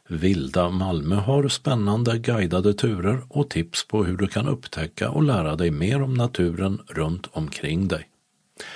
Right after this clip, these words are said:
Du kan till exempel hänga med på fladdermussafari i Hammars park, gå en trädvandring runt Möllan, leta fossiler i Limhamns kalkbrott eller lyssna på fågelsång i Julins trädgård.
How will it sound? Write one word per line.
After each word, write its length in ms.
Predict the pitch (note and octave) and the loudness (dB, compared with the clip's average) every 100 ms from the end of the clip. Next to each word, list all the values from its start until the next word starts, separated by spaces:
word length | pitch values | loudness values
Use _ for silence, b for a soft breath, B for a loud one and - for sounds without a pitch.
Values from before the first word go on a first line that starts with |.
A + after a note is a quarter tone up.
| B - | B -6
Du 160 | E2 | -4
kan 260 | E2 E2 E2+ | -2 -2 0
till 120 | F#2 | 0
exempel 560 | F2+ - E2 F#2 G#2 F#2+ | 0 2 0 0 -2 -2
hänga 360 | F2+ F#2+ G2+ | -2 0 0
med 380 | F#2 F2 F#2+ E2+ | 2 2 0 0
på 240 | - F2+ | -4 -6
fladdermussafari 1600 | F2 - C3 E2 D2 D2 E2+ D#2 - - - F2 - G#2+ D3 C#3+ | -4 -2 0 0 -4 -2 -2 -2 -6 -4 -2 -2 0 2 2 2
i 200 | - G2 | 0 -2
Hammars 400 | - F2+ E2 - | -4 -4 -2 -4
park, 480 | - D#2+ B2 - - B B B B B | -2 0 0 -4 -14 B B B B B
gå 320 | - E2+ E2 - | -2 0 0 -2
en 180 | F#2 F2 | -4 -4
trädvandring 1000 | - G#2+ F2 C2+ C#2+ E2 G2+ A#2 A#2 | -2 -2 -2 -2 -2 -2 0 2 2
runt 360 | - G#2 G#2+ G#2+ | 2 2 2 2
Möllan, 580 | A#2 F#2+ D2+ F2+ C#3 C3 _ _ | 2 2 2 2 0 -2 _ _
leta 360 | - D#2+ D#2 E2 | -4 -2 0 -2
fossiler 760 | - F#2+ - F2 E2 G2+ A2 G#2+ | -2 -2 0 2 2 2 2 2
i 80 | |
Limhamns 540 | G#2+ A2 F2 E2+ F#2+ - | 2 2 0 -2 -4 -4
kalkbrott 800 | - A#2+ F#2 - F2 A#2 B2+ - B B B | -2 -2 -2 -4 0 0 -2 -10 B B B
eller 500 | - D3 C#3+ C#3+ C#3 | -2 2 4 4 4
lyssna 380 | C#3+ C#3 B2+ C3+ | 4 2 2 0
på 140 | B2 C#3 | 0 0
fågelsång 840 | E3 - D2 C#2+ - A2+ G#2 - | 4 2 2 -2 2 2 2 0
i 80 | - | 0
Julins 580 | E2+ E2+ F#2 D2+ D#2 - | 0 0 -2 -2 -2 -4
trädgård. 580 | - F2+ G#2 G2+ G#2+ | 0 2 2 0 -6